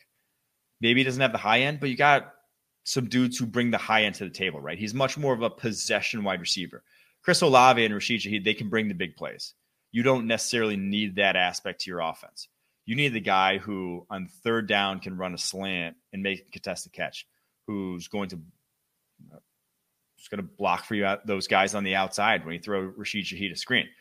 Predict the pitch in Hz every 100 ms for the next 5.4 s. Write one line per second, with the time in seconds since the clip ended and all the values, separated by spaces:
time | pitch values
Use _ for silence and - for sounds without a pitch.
0 | _ - 139 123 127 123 110 110 104 -
1 | 92 87 85 _ 123 123 127 117 - 95
2 | 87 82 - _ _ _ _ _ 101 95
3 | 85 90 107 107 110 110 107 _ _ -
4 | 117 - 123 107 - 98 92 92 87 87
5 | 92 85 82